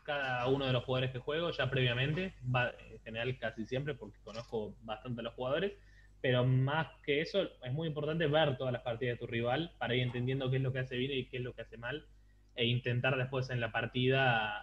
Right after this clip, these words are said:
eh, digamos, atacar esas debilidades. Yo muchas veces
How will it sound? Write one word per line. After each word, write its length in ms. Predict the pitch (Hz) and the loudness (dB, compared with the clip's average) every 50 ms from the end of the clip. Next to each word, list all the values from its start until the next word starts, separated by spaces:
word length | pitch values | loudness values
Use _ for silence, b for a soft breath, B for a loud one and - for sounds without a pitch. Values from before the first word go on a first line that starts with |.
| 107 | -6
eh, 540 | 107 104 101 98 98 95 92 90 90 90 87 - | -6 -6 -6 -6 -8 -8 -10 -10 -12 -12 -14 -14
digamos, 400 | 107 107 104 107 113 113 - - | -10 -10 -10 -10 -12 -14 -14 -14
atacar 320 | 113 - 107 107 120 120 123 | -12 -10 -8 -6 -6 -6 -6
esas 180 | 123 123 113 | -8 -10 -14
debilidades. 680 | 110 110 107 107 120 127 127 117 110 107 101 - - - | -12 -12 -8 -4 0 0 0 0 -2 -4 -6 -12 -16 -18
Yo 80 | - 113 | -16 -12
muchas 320 | 110 117 120 - 127 117 | -10 -10 -8 -6 -6 -2
veces 380 | 127 131 127 127 127 117 104 - | -2 0 0 0 -2 -4 -6 -8